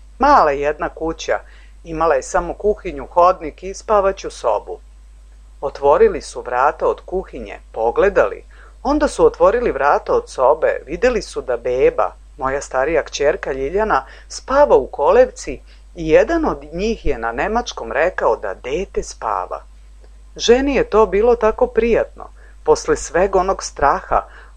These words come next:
oni nisu hteli da uđu u sobu zato što beba spava. Po svemu sudeći, valjda je to neko naše prokletstvo. Nama je najgore sa nama. Sveštenici su najviše stradali, bar u centralnoj Srbiji, posle rata.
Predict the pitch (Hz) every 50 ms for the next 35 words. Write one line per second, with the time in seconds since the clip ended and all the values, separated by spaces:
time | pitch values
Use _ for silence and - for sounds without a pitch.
0 | - - 294 320 311 277 233 233 254 - - 269 240 - - - 208 233 247 226
1 | 175 - 143 147 165 202 220 208 180 156 123 113 - - - 156 160 147 233 240
2 | 175 139 120 - - 170 165 - - 214 190 - 117 104 107 - 135 143 - -
3 | - 240 233 180 123 - 87 - - - - - - - - - - - - -
4 | - 185 170 - 180 180 175 190 196 185 - - 175 170 170 170 180 180 175 -
5 | - 143 127 117 - 110 110 113 123 151 156 165 - 226 220 233 262 262 - 233
6 | 202 190 190 180 262 - - 196 160 - 143 135 - - 151 143 139 135 135 -
7 | - - 107 92 - - - - - - - - - 220 277 311 311 277 220 143
8 | 123 117 113 135 170 196 226 233 202 220 202 190 175 156 - - - 156 143 131
9 | - - - - - 117 117 113 113 107 98 95 78 76 - - - - - -
10 | - - - - - - - - - - - - - - - - 175 175 170 160
11 | 160 - - 202 190 165 143 - - 147 - - - 151 143 165 190 202 190 156
12 | 151 143 - 156 139 - - - 156 143 139 147 170 185 160 131 113 - 135 143
13 | 147 143 - - - 165 185 214 220 - 285 277 254 180 139 127 - - - -
14 | - - 220 196 151 - - - 127 160 185 202 - - 139 113 107 110 110 104
15 | 101 - - - - -